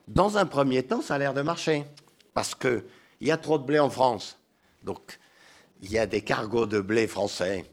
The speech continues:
subventionnés qui arrivent à Dakar. Puis, il y a trop de riz en Thaïlande. Donc, il y a des cargos de riz thaïlandais. Puis, il y a trop de maïs, et cetera.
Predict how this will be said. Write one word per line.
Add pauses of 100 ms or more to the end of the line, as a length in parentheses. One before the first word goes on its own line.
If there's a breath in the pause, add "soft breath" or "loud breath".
(140)
subventionnés
qui
arrivent
à
Dakar.
Puis,
il
y
a
trop
de
riz (220 loud breath)
en
Thaïlande.
Donc,
il
y
a
des
cargos
de
riz
thaïlandais.
Puis,
il
y
a
trop
de
maïs,
et
cetera.